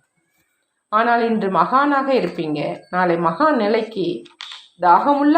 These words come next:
ஆத்மாவாகிடுவீங்க. எப்பொழுதுமே பிராப்தி கிடைக்கணும் அப்படிங்கிற இச்சையில் இருப்பீங்க.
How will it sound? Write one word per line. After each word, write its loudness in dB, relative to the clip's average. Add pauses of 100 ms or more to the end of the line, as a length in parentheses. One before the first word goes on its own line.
ஆத்மாவாகிடுவீங்க. 0 (1600)
எப்பொழுதுமே 0
பிராப்தி 2
கிடைக்கணும் 0
அப்படிங்கிற 2 (120)
இச்சையில் 0
இருப்பீங்க. -4